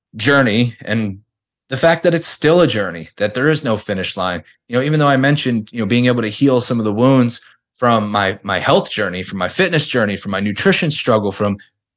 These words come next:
you know, disordered eating tendencies, orthorexia, being obsessed with clean eating, uh, you know, being a hermit, destroying my marriage, like, all the, all the things that I've come a long way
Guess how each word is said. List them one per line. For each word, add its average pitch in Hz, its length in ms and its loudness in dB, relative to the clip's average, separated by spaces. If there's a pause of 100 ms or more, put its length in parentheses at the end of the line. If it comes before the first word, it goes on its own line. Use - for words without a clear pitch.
(240)
you 117 120 -2
know, 98 160 -2
disordered 117 540 0
eating 165 300 2
tendencies, 104 600 -4
orthorexia, 113 920 0
being 104 280 -4 (320)
obsessed - 420 -2
with 139 120 -6
clean 131 240 0
eating, 127 400 0 (320)
uh, 90 300 -4
you 98 100 -6
know, 90 220 -6 (420)
being 131 220 0
a 107 80 4
hermit, 139 680 2
destroying 131 560 2
my 123 140 2
marriage, 131 360 2
like, 135 140 -2
all 147 180 4
the, 147 260 0 (280)
all 143 100 4
the 156 80 2
things 151 320 2
that 120 160 2
I've 110 220 0
come 127 160 2
a 113 60 4
long 123 540 4
way 95 480 2